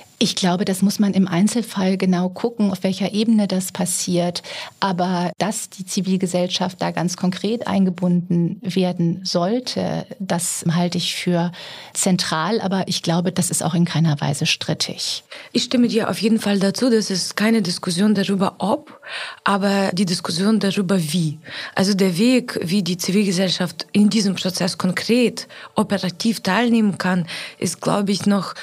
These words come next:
Speaker 2: sowohl in der ukrainischen, auf der nationalen Ebene als auch auf der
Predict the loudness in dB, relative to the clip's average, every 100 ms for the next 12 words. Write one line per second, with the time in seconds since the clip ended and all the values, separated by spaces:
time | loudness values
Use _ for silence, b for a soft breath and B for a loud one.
0 | B -4 -2 0 0 0 0 0 0 -2
1 | 0 2 4 2 0 -2 -2 0 2 2
2 | 2 2 4 2 2 0 2 2 0 -2
3 | -2 -2 -2 -2 -4 -2 -2 -2